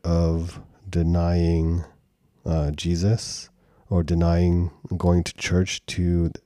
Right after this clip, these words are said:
the kids, how that wounds the, the next generation and the generation after that, because now God is pushed out of the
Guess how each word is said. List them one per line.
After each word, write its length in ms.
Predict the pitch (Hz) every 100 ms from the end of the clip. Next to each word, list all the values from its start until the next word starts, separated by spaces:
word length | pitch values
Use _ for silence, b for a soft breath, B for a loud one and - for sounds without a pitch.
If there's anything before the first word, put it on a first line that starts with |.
| -
the 100 | 78
kids, 560 | - 101 131 147 - b b b b
how 220 | - 82 82
that 360 | 87 87 85 - - _ -
wounds 680 | 85 95 95 92 85 - - _ _ _ _ 82 - _
the, 300 | - 82 78 -
the 80 | 87
next 280 | 90 104 -
generation 600 | 92 87 85 85 - 95
and 220 | 87 80
the 60 | 80
generation 580 | 87 85 82 82 - 78
after 280 | 78 -
that, 420 | 180 226 190 175 - b b b b b b b b b _ -
because 260 | 92 92
now 200 | 95 90
God 280 | 85 87 85
is 260 | 82 80 -
pushed 300 | - 90 -
out 140 | 87 85
of 80 | 78
the 220 | 80